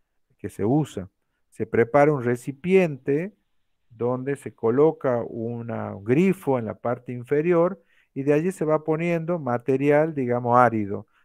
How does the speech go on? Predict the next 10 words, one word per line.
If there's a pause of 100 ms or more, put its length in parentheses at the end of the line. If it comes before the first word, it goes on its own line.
(100)
Se
pone
arena, (300)
arena,
ma-, (140)
eh, (100)
piedra,
piedra, (140)
piedra
mediana